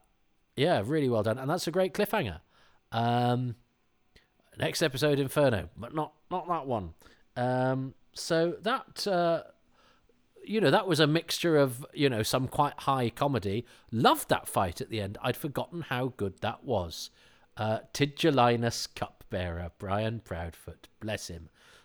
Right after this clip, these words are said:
Uh, Anne Tirade the Seeker, I think she's only in that episode, Locusta. Um, but I, I like all the poisoner stuff. That's all quite fun.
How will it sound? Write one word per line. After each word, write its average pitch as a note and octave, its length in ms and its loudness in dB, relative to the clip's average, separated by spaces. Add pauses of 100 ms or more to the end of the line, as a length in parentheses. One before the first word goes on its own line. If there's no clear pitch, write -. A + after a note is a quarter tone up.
(120)
Uh, F#2+ 300 -6
Anne A#2 160 -2
Tirade B2 380 -2
the A2+ 80 -8
Seeker, C#3+ 280 -4
I G2 60 -4
think - 160 -10
she's A#2 180 -6
only A2+ 200 -2
in F#3+ 140 -4
that F2 140 -8
episode, B2 540 -8
Locusta. - 560 -10 (400)
Um, G#2+ 640 -6
but A2+ 140 0
I, A2+ 140 2
I A2+ 180 2
like A#2+ 320 6
all G#2 80 0
the G2 80 -2
poisoner F#2+ 480 -2
stuff. - 360 -4
That's - 280 -8
all G2 100 -4
quite - 320 -4
fun. F#2 380 -6